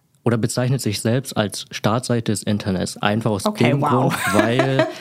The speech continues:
Speaker 2: <laughs> Selbstbewusst.
Speaker 1: ja, alle Inhalte aus dem Internet laufen irgendwie in Reddit rein. Ich glaub, weltweit gehört es zu Platz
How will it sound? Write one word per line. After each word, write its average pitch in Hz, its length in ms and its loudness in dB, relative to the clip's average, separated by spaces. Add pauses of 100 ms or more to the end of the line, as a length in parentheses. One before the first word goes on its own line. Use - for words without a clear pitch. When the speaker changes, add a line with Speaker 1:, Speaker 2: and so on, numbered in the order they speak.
Speaker 2:
<laughs> - 200 -12
Selbstbewusst. 214 760 -2 (200)
Speaker 1:
ja, 110 180 2
alle 135 220 2
Inhalte 147 560 2
aus 135 180 0
dem 123 140 0
Internet 123 400 0
laufen 110 420 0
irgendwie 117 640 0 (580)
in 127 220 2
Reddit 104 440 0 (400)
rein. 90 340 2 (640)
Ich - 120 -4
glaub, 127 180 0
weltweit 143 480 2
gehört 123 240 0
es 123 100 -2
zu 113 140 -4
Platz - 260 -4